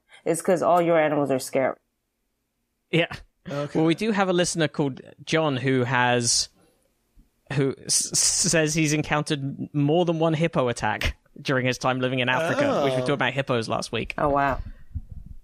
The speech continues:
Speaker 2: But I'm gonna, I'm gonna put this story in here 'cause Tasmania, there's a Tasmanian devil story and, and another story of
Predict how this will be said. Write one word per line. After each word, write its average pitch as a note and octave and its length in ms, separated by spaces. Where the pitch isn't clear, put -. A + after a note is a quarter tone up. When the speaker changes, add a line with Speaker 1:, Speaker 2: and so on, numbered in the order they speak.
Speaker 2:
But B2+ 460
I'm D3+ 140
gonna, D#3 200
I'm D3+ 100
gonna F3+ 120
put D3 200
this C#3+ 160
story A#2+ 380
in A#2 80
here A#2 120
'cause B2+ 220
Tasmania, D#3 580
there's D3 140
a D3+ 80
Tasmanian F3 600
devil C#3+ 340
story A#2 540
and, C3 400
and C#3 180
another D3+ 320
story D3 420
of C#3 220